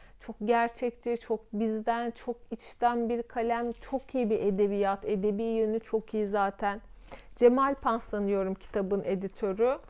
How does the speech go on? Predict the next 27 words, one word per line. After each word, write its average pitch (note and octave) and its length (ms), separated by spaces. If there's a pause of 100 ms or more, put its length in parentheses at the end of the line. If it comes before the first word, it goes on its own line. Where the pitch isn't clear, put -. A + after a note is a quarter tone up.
(380)
ki A3+ 200
çok A#3 320
çok F#3 200
severek, F3 720
e, F#3 120
takip F#3 420
ediyorum F3+ 460
kendisini. F3+ 680 (560)
E, F#3+ 260
bir F#4 280
de E4 460 (120)
Yeşim A#3 420
Hanım'ın C4 520 (560)
Philadelphia C4 880
hikayeleri A#3+ 920
var. B3 240 (100)
Bu G#3 260
iki - 220
kitabı G3+ 400
var F#3 200
zaten. G3 560 (200)
Umarım A#3+ 520
üçüncüsü G#3+ 680
gelir F#3+ 520
bir F3+ 100
an F3 160
önce. E3+ 440